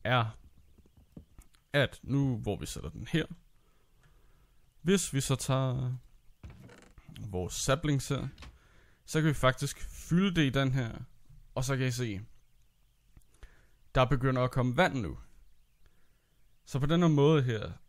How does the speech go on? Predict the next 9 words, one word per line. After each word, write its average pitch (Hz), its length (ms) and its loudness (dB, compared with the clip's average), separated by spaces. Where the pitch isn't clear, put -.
så - 160 -6
kan 139 80 -2
man 135 100 -2
faktisk - 480 -4
få 131 160 0
vand. 117 220 0
Det 120 160 0
er 123 360 0
rigtig, 127 420 0